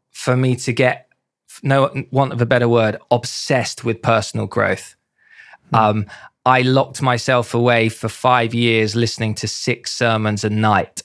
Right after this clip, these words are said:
Speaker 1: I gleaned and read every leadership book there is to learn. I got leadership mentors and coaches, and then just started leading things myself.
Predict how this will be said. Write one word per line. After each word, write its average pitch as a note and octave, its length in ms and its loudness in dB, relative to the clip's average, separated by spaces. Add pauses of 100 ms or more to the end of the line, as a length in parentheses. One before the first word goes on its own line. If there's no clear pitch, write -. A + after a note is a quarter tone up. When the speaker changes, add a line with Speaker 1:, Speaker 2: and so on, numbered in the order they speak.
Speaker 1:
I A2 200 2
gleaned C3 540 0
and A#2 160 0
read A#2+ 160 2
every B2+ 340 2
leadership A#2+ 720 0
book A2 360 0 (380)
there A#2+ 200 2
is A#2 300 0
to - 140 -4
learn. A2+ 420 2
I A#2 160 0
got B2+ 280 -2
leadership B2+ 680 0
mentors B2 640 2
and G#2+ 160 -4
coaches, B2 560 0
and A2+ 100 0
then B2 200 2 (240)
just D3 160 0
started C#3 440 2 (200)
leading C3 560 2
things A2+ 340 0
myself. A2+ 680 0